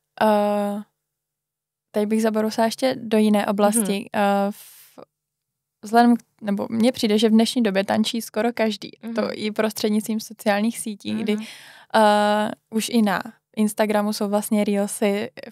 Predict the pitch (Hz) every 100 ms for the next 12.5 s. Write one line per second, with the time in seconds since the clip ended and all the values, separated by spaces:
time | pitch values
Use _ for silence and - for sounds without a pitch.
0 | - 214 214 214 202 208 - 202 202 220
1 | - _ - - _ _ - 208 208 196
2 | - 208 - 226 226 226 220 220 220 -
3 | 214 208 208 208 - - - 220 208 208
4 | 208 - _ _ _ _ _ _ _ _
5 | _ _ _ _ _ _ _ _ _ _
6 | 226 247 285 277 277 285 269 285 208 208
7 | 196 247 247 262 262 254 240 247 247 226
8 | 247 240 226 240 240 226 _ _ _ -
9 | - 247 240 240 233 220 247 233 233 220
10 | - 214 254 226 196 - 208 220 240 -
11 | 220 220 196 208 - 226 220 214 202 190
12 | - - 262 233